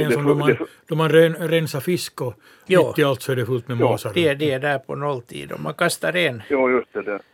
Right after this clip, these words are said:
Speaker 1: Jag
Speaker 3: en,
Speaker 1: tänkte just
Speaker 3: en
Speaker 1: fråga om det,
Speaker 3: bröd-,
Speaker 1: att det är samma
Speaker 3: brödbit
Speaker 1: sak.
Speaker 3: i stranden, så då, då är det hänt.
Speaker 1: Ja, ja. Så de, de,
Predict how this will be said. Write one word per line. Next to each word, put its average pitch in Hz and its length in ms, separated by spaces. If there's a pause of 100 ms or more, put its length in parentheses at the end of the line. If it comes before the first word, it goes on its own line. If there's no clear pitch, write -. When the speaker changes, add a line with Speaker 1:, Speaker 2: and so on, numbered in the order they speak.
(240)
Speaker 1:
Jag - 120
Speaker 3:
en, 180 60
Speaker 1:
tänkte 175 220
just 196 100
Speaker 3:
en 196 60 (160)
Speaker 1:
fråga 156 320
om 131 80
det, 123 100
Speaker 3:
bröd-, - 60
Speaker 1:
att 160 40
det 170 80
är 156 60
samma 131 100
Speaker 3:
brödbit 120 180
Speaker 1:
sak. 95 160
Speaker 3:
i 139 60
stranden, 135 600
så 127 180
då, 123 240 (720)
då 139 140
är 123 60
det 120 80
hänt. 117 440 (1400)
Speaker 1:
Ja, 107 200
ja. 85 140 (1080)
Så 117 100
de, 113 240
de, 110 300